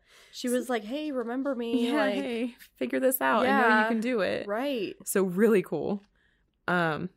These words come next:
Speaker 2: I don't know how many cases we'll talk about where a ghost is the <laughs> one that starts the
Speaker 1: And the fact that she was, like, reading a Bible when this
Speaker 2: Yeah,
Speaker 1: happened,
Speaker 2: they
Speaker 1: like,
Speaker 2: said
Speaker 1: that's
Speaker 2: the
Speaker 1: so
Speaker 2: passage, but I am not religious and I don't remember what it was.
Speaker 1: That is just wild.
Speaker 2: Yeah.
Speaker 1: Like,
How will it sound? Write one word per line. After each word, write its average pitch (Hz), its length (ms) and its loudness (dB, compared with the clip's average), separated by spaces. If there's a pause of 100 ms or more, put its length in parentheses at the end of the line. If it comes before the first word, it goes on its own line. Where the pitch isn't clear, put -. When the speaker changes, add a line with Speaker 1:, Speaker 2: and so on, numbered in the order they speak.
Speaker 2:
I 180 40 -6
don't 180 160 -2
know 175 180 2
how 190 220 -2
many 170 280 0
cases 180 440 -4
we'll 165 80 -2
talk 175 200 0
about 165 200 -2
where 165 320 0
a 170 60 -8
ghost 170 500 0
is 196 160 -2
the 220 80 2
<laughs> - 20 0
one 254 300 4
that 320 180 2
starts 285 480 0
the 285 220 2 (600)
Speaker 1:
And 262 160 -4
the 427 60 -4
fact 392 240 -4
that 285 100 -4
she - 140 -6
was, 220 220 -6
like, 220 180 -6
reading 202 300 -8
a 233 60 -8
Bible 214 680 -6
when 226 160 -2
this 196 140 -2
Speaker 2:
Yeah, 214 380 4
Speaker 1:
happened, 240 180 2
Speaker 2:
they 262 60 8
Speaker 1:
like, 294 60 4
Speaker 2:
said - 120 0
Speaker 1:
that's 370 180 4
Speaker 2:
the 392 80 2
Speaker 1:
so - 80 -6
Speaker 2:
passage, 190 460 0
but - 160 2
I 185 160 2
am 226 260 2
not 156 320 0
religious 147 800 -2
and 147 180 -6
I 135 260 -4
don't 135 380 -6 (180)
remember 147 380 -6
what - 140 -6
it - 100 -8
was. - 640 -8
Speaker 1:
That 226 200 -12
is 277 200 -8
just 208 240 -16
wild. - 640 -18
Speaker 2:
Yeah. 151 280 -6
Speaker 1:
Like, 185 160 -12